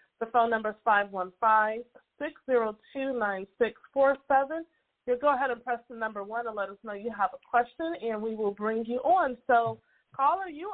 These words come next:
are live with Simply Bree and Niecy. Do you have a question or you have feedback?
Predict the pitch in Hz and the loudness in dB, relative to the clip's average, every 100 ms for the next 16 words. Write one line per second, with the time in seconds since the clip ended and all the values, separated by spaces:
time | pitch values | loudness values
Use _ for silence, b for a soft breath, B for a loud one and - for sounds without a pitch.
0 | 285 294 262 240 240 320 359 370 302 277 | -6 -6 -6 -6 -6 -4 -6 -8 -12 -16
1 | - 311 311 302 311 311 285 311 403 403 | -10 -12 -10 -12 -8 -6 -6 -8 -8 -6
2 | 349 349 262 262 233 185 - 440 - - | -8 -6 -2 0 0 -2 -2 -2 -2 -4
3 | 427 359 254 226 208 - 202 - - | -2 0 0 0 0 -2 -12 -10 -10